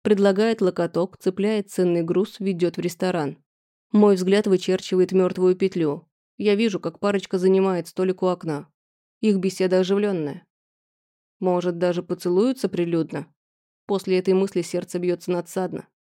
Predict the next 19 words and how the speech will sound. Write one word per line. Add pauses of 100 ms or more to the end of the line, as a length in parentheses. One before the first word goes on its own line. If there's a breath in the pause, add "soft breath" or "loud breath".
(540)
Со
скрипом
и
хрипом. (960)
Не
понимаю,
что
со
мной. (640)
Жар
в
крови. (840)
Мысли
горят
в
огне,
но
пальцы
ледяные.